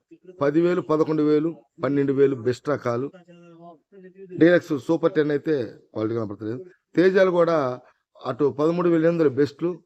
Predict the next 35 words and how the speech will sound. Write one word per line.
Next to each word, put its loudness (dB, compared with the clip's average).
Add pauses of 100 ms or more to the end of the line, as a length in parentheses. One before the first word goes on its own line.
(120)
పద్నాలుగు 0
వేలు 2
బెస్ట్ -2
ప్లస్లు, -4 (680)
డీలక్స్లు 4
ఉంటే 0 (160)
పద్నాలుగు 2
వేల 6
రెండు 0
వందలు 2 (220)
ఆ 0
రేంజ్లో 0
అడుగుతున్నారండి -6 (320)
కొంతమంది -4
రైతులు -2
ఇస్తున్నారు, -10
కొంతమంది -6
రైతులు -6
ఇవ్వట్లేదు. -12 (880)
ఇటు -8 (100)
క్లాసిక్ 0
కూడా 2 (260)
పదకొండు -2
నుంచి -8 (100)
పదకొండు -4
వేల 2
ఐదు -2
వందలు -4
డీలక్స్లు -4
అడుగుతున్నారు. -8 (840)
ఆర్మూర్ 4
కూడా 0 (220)
పదకొండు -2
వేలు -2
దాకా -6